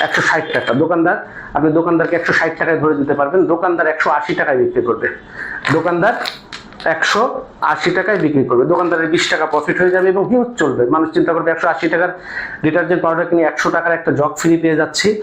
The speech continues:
এবং এই পাউডারটা ব্যবহার করে এত সন্তুষ্ট হবে সে যে সে এই, আহ, শাহ সুপার ওয়াশ সিনথেটিক ডিটারজেন্ট ছাড়া অন্যটা ব্যবহার করতে চাইবে না। আপনি দুই কেজির একটা প্রোডাক্ট ধরে নেন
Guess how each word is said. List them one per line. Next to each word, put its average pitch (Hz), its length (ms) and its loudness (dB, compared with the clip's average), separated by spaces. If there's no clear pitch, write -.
এবং 190 280 2
এই 208 100 2
পাউডারটা 185 380 2
ব্যবহার 175 360 2
করে 170 220 2
এত 165 240 0
সন্তুষ্ট 220 520 0
হবে 175 260 2
সে 151 180 0
যে 151 120 2
সে 170 240 2
এই, 165 260 4
আহ, - 320 -2
শাহ 165 320 2
সুপার 175 300 2
ওয়াশ 156 220 2
সিনথেটিক 143 380 0
ডিটারজেন্ট 135 420 2
ছাড়া 160 140 2
অন্যটা 139 260 0
ব্যবহার 127 280 0
করতে 139 260 -2
চাইবে 113 300 0
না। 113 100 2
আপনি 202 240 2
দুই 214 200 2
কেজির 220 240 2
একটা 202 200 0
প্রোডাক্ট 180 400 -2
ধরে 160 200 2
নেন 175 180 2